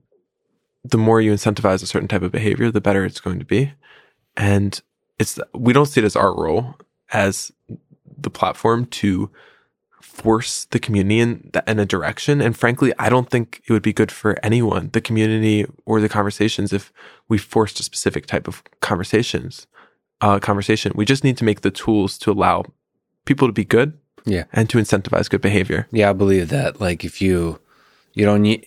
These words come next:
Speaker 2: you will not need to censor if you allow people at scale to be good. The good will overpower the assholes.
Speaker 1: That's,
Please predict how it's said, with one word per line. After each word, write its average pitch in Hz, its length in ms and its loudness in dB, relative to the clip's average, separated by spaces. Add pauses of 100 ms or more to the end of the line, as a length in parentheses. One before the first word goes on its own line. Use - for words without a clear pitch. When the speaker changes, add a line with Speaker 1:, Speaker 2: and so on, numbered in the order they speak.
Speaker 2:
you 101 220 2
will 101 140 4
not 101 240 2
need 90 200 -2
to 90 140 -4
censor 92 880 -2 (100)
if - 360 -4
you 95 180 2
allow 90 380 2
people 87 640 -4 (280)
at 101 140 -4
scale 92 560 0
to - 160 -14
be 82 160 -6
good. 80 440 -6 (220)
The 92 140 0
good 95 260 2
will 92 200 0
overpower 87 760 -2
the 80 140 -4
assholes. - 640 -8 (180)
Speaker 1:
That's, - 240 -10